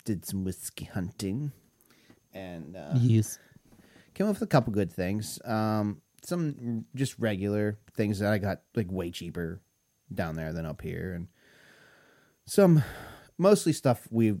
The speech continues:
Speaker 1: I've haven't seen. You know, that's what I kinda like to do. And, uh, we'll t-, I'm sure we'll have a lot of these. Like, I got a High West Double Rye. I can get that here, but it was pre-, I, I looked it up and it was cheaper where it was,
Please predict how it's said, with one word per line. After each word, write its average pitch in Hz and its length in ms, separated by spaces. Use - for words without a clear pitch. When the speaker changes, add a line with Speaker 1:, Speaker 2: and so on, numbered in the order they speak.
Speaker 1:
I've 98 200
haven't 90 300
seen. 170 500
You 135 100
know, 117 80
that's 110 140
what 104 120
I 95 40
kinda 95 280
like 104 220
to 95 60
do. 95 520
And, 90 420
uh, 82 240
we'll 165 100
t-, 170 180
I'm 127 180
sure 120 180
we'll 110 180
have 95 320
a 104 80
lot 95 220
of 90 60
these. 92 240
Like, 151 160
I 131 80
got 117 160
a 104 80
High 110 240
West 92 260
Double 82 300
Rye. 82 280
I - 20
can 160 100
get 139 160
that 85 200
here, 98 260
but 98 220
it 185 80
was 175 100
pre-, - 160
I, 127 140
I 107 100
looked 113 220
it 98 60
up 98 160
and 98 60
it 90 40
was 104 140
cheaper 87 320
where 85 160
it 78 80
was, 95 220